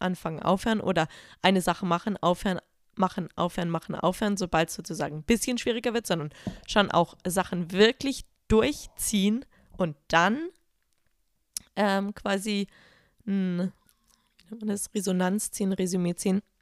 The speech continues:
als, <clears throat> Entschuldigung, als einfach, ja, Sachen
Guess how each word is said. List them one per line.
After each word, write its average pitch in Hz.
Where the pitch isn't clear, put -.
als, 190
<clears throat> -
Entschuldigung, 220
als 196
einfach, 185
ja, 196
Sachen -